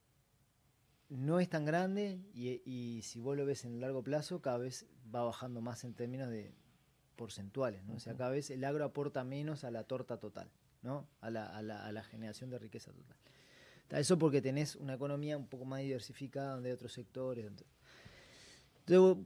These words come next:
Speaker 1: por ese lado, vos podés decir, no, bueno, el, el, vos ves el P B I agropecuario, es el siete por ciento total del pib, o el, o el, anda entre el siete y el doce, no, no me acuerdo ahora, pero, por ejemplo, la industria manufacturera pesa más y los servicios ni que hablar, mucho más, ¿no?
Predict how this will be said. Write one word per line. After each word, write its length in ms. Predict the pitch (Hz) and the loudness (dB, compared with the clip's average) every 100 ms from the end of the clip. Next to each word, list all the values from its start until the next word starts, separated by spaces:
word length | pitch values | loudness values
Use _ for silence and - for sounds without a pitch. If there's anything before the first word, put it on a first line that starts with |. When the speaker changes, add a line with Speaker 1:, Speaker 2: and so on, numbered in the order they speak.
| - | 0
Speaker 1:
por 160 | - 190 | 8 10
ese 220 | 208 196 | 10 10
lado, 260 | 190 202 214 | 12 12 12
vos 80 | 170 | 10
podés 200 | 190 175 | 8 8
decir, 300 | - 170 147 | 8 6 6
no, 260 | 160 143 | 6 6
bueno, 200 | 135 139 | 6 4
el, 140 | 110 - | 2 -2
el, 220 | 120 117 | -4 -6
vos 240 | 117 143 139 | 0 4 6
ves 180 | 147 135 | 4 2
el 120 | 120 | -2
P 240 | - - | -2 2
B 140 | 139 139 | 4 6
I 100 | 139 | 6
agropecuario, 460 | 135 151 160 170 | 6 6 6 6
es 60 | 147 | 4
el 80 | 131 | 2
siete 260 | 143 135 | 2 2
por 180 | 107 107 | 0 -2
ciento 280 | 120 131 107 | -2 -2 -4
total 260 | 101 113 113 | -4 -2 -2
del 120 | 98 | 0
pib, 360 | 139 151 139 104 | 6 8 8 4
o 40 | |
el, 60 | 98 | -2
o 100 | 95 | -8
el, 540 | 98 95 87 104 101 107 | -10 -10 -12 -12 -8 -4
anda 160 | 123 | 0
entre 180 | 107 104 | 0 0
el 60 | 101 | -2
siete 220 | 139 120 | -2 0
y 20 | 104 | 2
el 100 | 113 | 4
doce, 280 | 131 - | 2 2
no, 180 | 117 117 | -2 -2
no 80 | 120 | 0
me 100 | 123 | 0
acuerdo 300 | 113 143 127 | 4 8 10
ahora, 260 | 123 151 135 | 10 10 8
pero, 120 | 101 | 4
por 120 | 90 104 | -2 -4
ejemplo, 280 | 131 120 | -2 0
la 80 | 104 | 0
industria 300 | 117 139 151 | 0 0 0
manufacturera 600 | 120 110 104 107 120 135 120 | 0 -2 -6 -8 -2 0 0
pesa 260 | 113 113 | -2 -4
más 540 | 117 135 139 131 110 107 | -2 0 0 -2 -4 -8
y 120 | 101 | -8
los 120 | 98 | -8
servicios 400 | 98 101 127 131 104 | -6 -4 -4 -4 -8
ni 80 | |
que 80 | 98 | -6
hablar, 360 | 104 110 113 110 | -6 -6 -4 -4
mucho 280 | 104 104 101 | -6 -8 -8
más, 300 | 104 107 | -8 -8
¿no? 120 | 98 | -10